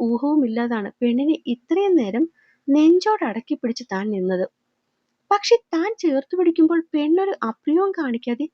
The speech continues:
നെഞ്ചിൽ ഒതുങ്ങി പിടിച്ചാണല്ലോ നിന്നത്. അതോടെ ആയതും ബുദ്ധിയാകെ മരവിച്ച്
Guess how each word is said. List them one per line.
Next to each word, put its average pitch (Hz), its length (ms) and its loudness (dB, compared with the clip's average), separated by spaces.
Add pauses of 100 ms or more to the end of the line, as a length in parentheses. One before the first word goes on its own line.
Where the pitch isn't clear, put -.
(440)
നെഞ്ചിൽ 247 420 2 (120)
ഒതുങ്ങി 226 300 0
പിടിച്ചാണല്ലോ 330 680 0
നിന്നത്. 311 440 2 (720)
അതോടെ 392 420 0
ആയതും 226 420 -4
ബുദ്ധിയാകെ 277 640 -4
മരവിച്ച് 208 480 -2